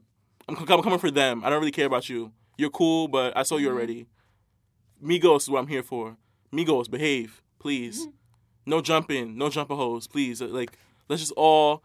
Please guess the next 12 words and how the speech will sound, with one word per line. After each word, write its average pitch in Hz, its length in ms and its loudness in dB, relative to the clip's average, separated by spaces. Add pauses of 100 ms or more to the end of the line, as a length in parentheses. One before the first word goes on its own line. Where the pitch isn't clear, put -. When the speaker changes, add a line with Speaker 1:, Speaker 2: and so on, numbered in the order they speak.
(360)
Speaker 1:
be 139 160 2
logical. 139 540 4
You 139 100 -4
have 143 160 -2
too 180 300 0
much 160 240 0
money 139 500 -2 (640)
to - 80 -10
be 151 100 0
acting 147 220 0
like 127 160 -6
this. 120 260 -8